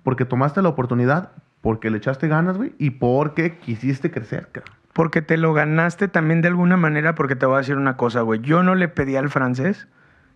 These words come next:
Speaker 2: que me metiera al Vive Latino. Yo ni sabía, güey, que él estaba hablando por mí, güey. Porque cuando él me conoció, me dijo, "Ey,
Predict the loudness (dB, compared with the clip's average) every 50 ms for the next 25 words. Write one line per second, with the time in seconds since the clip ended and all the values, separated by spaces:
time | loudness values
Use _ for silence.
0 | _ _ -2 0 2 2 2 2 0 0 -2 0 0 0 0 0 0 0 0 -2
1 | -2 -4 -4 -8 -8 -6 -6 -4 -2 -2 0 0 0 0 0 -2 -2 -2 0 0
2 | 2 2 2 2 0 -2 -4 -6 -8 -10 _ _ -20 -20 _ _ _ _ _ _
3 | _ _ _ _ _ -2 -2 0 0 2 0 2 2 2 0 0 0 0 0 0
4 | 0 0 0 0 -2 -2 -2 -2 -2 -2 -2 0 0 0 0 2 2 0 0 0
5 | 0 0 0 0 0 0 0 0 -2 -6 -12 _ -20 -20 -20 -20 -20 _ _ _
6 | _ _ 0 2 2 4 4 4 4 4 2 2 2 0 2 2 0 2 2 2
7 | 4 4 4 4 4 4 2 2 0 -2 -2 -4 _ 0 0 2 2 2 0 -2
8 | -4 -8